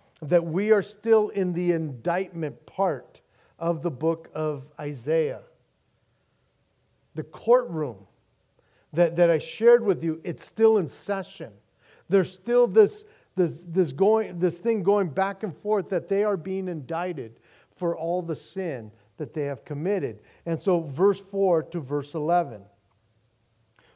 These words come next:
"O Ephraim, what shall I do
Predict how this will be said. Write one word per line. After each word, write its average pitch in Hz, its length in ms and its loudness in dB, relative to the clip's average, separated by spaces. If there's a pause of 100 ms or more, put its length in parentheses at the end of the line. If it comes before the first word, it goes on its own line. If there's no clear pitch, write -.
"O 185 240 -2
Ephraim, 185 580 -4 (1400)
what 185 420 0
shall 196 340 -2
I 180 200 0
do 165 420 -4